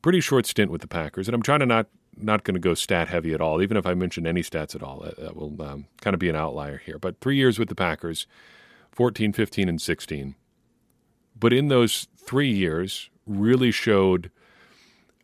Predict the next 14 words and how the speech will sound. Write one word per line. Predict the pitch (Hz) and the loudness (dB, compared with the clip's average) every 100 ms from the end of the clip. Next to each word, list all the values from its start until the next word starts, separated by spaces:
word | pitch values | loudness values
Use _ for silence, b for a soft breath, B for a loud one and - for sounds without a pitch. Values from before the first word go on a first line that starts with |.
| - | 0
I | |
think, | 107 - 147 139 - _ _ _ _ _ _ _ _ _ _ | 0 4 0 0 -8 _ _ _ _ _ _ _ _ _ _
one, | 113 107 131 139 123 113 | -4 0 4 6 4 2
a, | 104 95 92 - | 4 4 4 -2
an | - 104 | 2 4
interesting | 120 120 113 117 | 4 2 -2 -2
phenomenon | 101 98 90 95 87 85 85 | 0 0 2 2 0 0 -2
in | 92 | -4
sports | 82 - 95 95 - | -4 -2 2 2 0
and, | 87 82 | -8 -8
and | 90 90 | -8 -6
talking | 98 101 95 | -2 -4 -2
about | 90 82 | -2 -2
athletes, | 82 80 87 82 - | -4 -6 -6 -8 -8